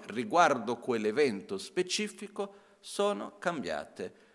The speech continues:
Quando noi sentiremo il dolore nel braccio d'inverno che ci farà ancora male, quando sarà l'inverno umido che ci farà male, il punto della frattura, invece di avere un ricordo di "guarda quel bastardo lì" piuttosto che,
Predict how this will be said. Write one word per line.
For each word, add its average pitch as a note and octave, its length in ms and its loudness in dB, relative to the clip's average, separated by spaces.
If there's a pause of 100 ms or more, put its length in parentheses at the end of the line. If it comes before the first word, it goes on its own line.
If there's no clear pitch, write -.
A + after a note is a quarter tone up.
(140)
Quando A#2+ 220 0
noi D#3 160 4
sentiremo C3 560 2
il A2+ 80 -2
dolore B2+ 400 8
nel A2 180 0
braccio C3 380 2
d'inverno A2+ 640 0
che G#2 120 -6
ci - 140 -10
farà B2 220 0
ancora A2+ 340 -2
male, A2+ 380 0
quando G#2+ 240 -6
sarà A#2+ 240 0
l'inverno A#2 500 0
umido G2+ 480 0
che G#2 140 -8
ci A#2 100 -8
farà A2 240 -2
male, G#2+ 440 0 (420)
il G2 180 -6
punto B2 380 2
della A#2+ 200 2
frattura, D3 640 0 (920)
invece C3+ 360 2
di C3 60 6
avere B2+ 240 6
un B2+ 80 4
ricordo B2 480 6
di G#2+ 100 0
"guarda A2+ 380 2
quel A#2 240 -2
bastardo A2 720 0
lì" A#2 160 -2
piuttosto B2 600 -2
che, D3+ 240 2